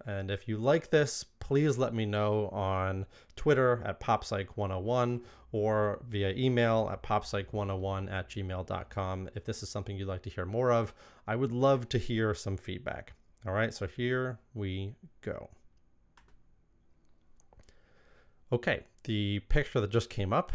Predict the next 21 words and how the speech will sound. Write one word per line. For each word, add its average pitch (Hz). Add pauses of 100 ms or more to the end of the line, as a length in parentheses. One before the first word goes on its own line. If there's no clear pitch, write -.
(140)
is 110 (160)
a 95
natural 117
arch, - (540)
uh, 92
stone 113
archway, 104 (140)
probably, 95
uh, 95
definitely 98
in 104
a 95
desert. 117
I 104
don't 98
necessarily 98
know 92
where. 113
There's 107
no 104
other 98